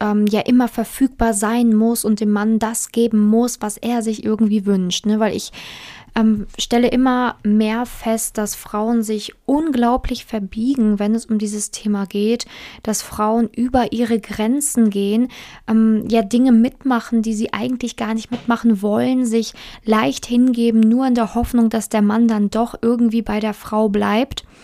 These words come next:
Also zum Beispiel irgendwie beim ersten Date direkt Sex haben und, ähm, davon ausgehen, dass der Mann das halt möchte, weil er sie auch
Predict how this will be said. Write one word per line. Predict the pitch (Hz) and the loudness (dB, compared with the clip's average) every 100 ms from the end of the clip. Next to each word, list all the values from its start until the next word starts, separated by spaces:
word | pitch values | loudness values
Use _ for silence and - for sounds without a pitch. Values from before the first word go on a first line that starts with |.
| - - - - | -12 -12 -12 -6
Also | - 214 | -2 -2
zum | - 233 | 2 2
Beispiel | 226 226 240 | 2 0 0
irgendwie | 226 233 226 233 233 | 2 2 4 2 2
beim | 226 208 | 0 0
ersten | 220 233 - 226 | 0 -2 -2 -2
Date | 220 214 | -2 -4
direkt | 220 220 208 | -4 -6 -8
Sex | - 240 233 - | -8 -8 -6 -4
haben | 220 220 220 214 220 | -4 0 2 2 0
und, | - 208 208 208 - | -4 -6 -2 -4 -2
ähm, | 214 208 | -2 0
davon | 214 220 226 | 0 -2 0
ausgehen, | 220 240 - 226 214 | 0 0 -2 -2 -2
dass | 208 | -2
der | 214 | -4
Mann | 208 214 | -2 -2
das | 214 226 | -2 -6
halt | 214 | 0
möchte, | 214 233 240 - 226 | 2 2 0 -4 -2
weil | 208 208 | 0 -2
er | 202 | -2
sie | 208 | -4
auch | - | -2